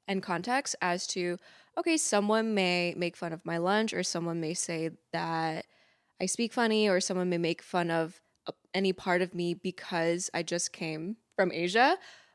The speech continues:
But because I knew that in oceans away, a whole country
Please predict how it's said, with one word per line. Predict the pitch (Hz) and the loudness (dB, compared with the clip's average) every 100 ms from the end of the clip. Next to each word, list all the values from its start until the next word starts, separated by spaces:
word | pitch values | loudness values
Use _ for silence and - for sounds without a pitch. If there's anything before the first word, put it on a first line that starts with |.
| _ | _
But | 196 190 185 - _ | 6 6 6 0 _
because | 208 190 - 196 180 180 175 - _ - | -8 -8 -2 0 2 2 -2 -8 _ -2
I | 175 196 202 | 2 4 4
knew | 214 208 196 175 165 | 4 4 4 2 -2
that | 170 165 165 - - | -2 0 0 -4 -6
in | 185 - | -6 -2
oceans | 175 - 185 175 | -2 -2 -4 -4
away, | 170 175 165 160 - | -2 0 0 -2 -4
a | 160 | -8
whole | 196 208 226 226 220 226 _ _ _ _ | -6 0 4 6 6 2 _ _ _ _
country | - 233 226 220 - 185 160 123 | -6 0 0 0 -2 -2 -4 -6